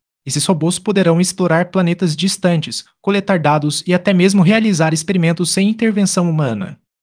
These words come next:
Além disso, a colaboração entre diferentes robôs pode se tornar uma realidade. Imagine um grupo de robôs trabalhando em conjunto,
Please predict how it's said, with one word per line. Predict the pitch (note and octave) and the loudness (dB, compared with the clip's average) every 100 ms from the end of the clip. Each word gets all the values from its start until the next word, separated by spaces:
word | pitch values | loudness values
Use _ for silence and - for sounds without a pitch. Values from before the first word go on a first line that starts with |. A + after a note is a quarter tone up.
| - | -8
Além | A#2+ C3+ | -4 0
disso, | E3+ G3 G3 F3+ | 2 2 0 -4
a | F3+ | -4
colaboração | A3+ G3+ F#3+ G3 - F3 | -2 -2 0 0 0 0
entre | G#3 G3 F3+ | 0 0 0
diferentes | G#3+ A3+ G#3+ G3 G3+ - | 0 0 2 2 0 -2
robôs | F#3+ E3+ F#3+ | -2 0 -2
pode | - G3+ F#3+ | 0 0 0
se | F#3 | -4
tornar | F#3 F3+ E3+ F#3 | -4 0 0 0
uma | F#3 | 0
realidade. | F3 E3+ D#3 D3 A#2 A2 G#2+ A#2+ _ _ _ C#3 | 0 0 0 0 -2 -4 -10 -20 _ _ _ -6
Imagine | C3+ C3+ E3 G#3+ | -2 0 0 0
um | F3+ | 0
grupo | E3+ E3+ | -2 -2
de | E3+ | -4
robôs | F3+ F#3 C#3 D3+ | -4 -4 -4 -4
trabalhando | F#3 F3 F3 F3 F#3+ | -4 -2 0 0 0
em | |
conjunto, | F#3 F#3 D#3+ C#3+ D3+ F#3+ | -2 -2 -2 -2 -4 -6